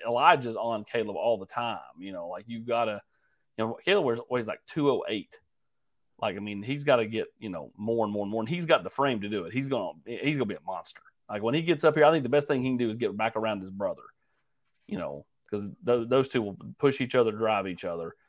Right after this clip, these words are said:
um, when they get up here and get in that weight room, get in the nutrition program. By the way, before we go, before we go, I do wanna tell some stories here since I was out and watching Nico.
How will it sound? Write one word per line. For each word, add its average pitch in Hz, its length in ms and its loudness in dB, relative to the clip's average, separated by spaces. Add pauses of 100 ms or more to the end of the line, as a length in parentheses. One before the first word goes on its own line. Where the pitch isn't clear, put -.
(340)
um, 90 300 4
when 90 100 -2
they 95 80 -2
get 98 140 -4
up 90 120 -4
here 92 200 -2
and 85 120 -6
get 87 120 -2
in 82 80 -10
that 69 160 -4
weight 85 180 -2
room, 90 300 -4
get 90 180 -6
in 80 80 -8
the 85 140 -4
nutrition 85 440 -6
program. 57 540 -10 (480)
By 202 80 12
the 240 60 10
way, 196 100 10
before 165 220 6
we 220 80 4
go, 104 300 2
before 127 180 2
we 143 120 4
go, 85 140 -2
I 95 100 -2
do 139 120 4
wanna 135 160 4
tell 117 100 4
some - 140 -10
stories 78 320 -10
here - 160 -20
since 101 200 -6
I 113 60 6
was 107 140 0
out 110 180 4
and 92 80 -10
watching 95 320 -6
Nico. 87 240 -10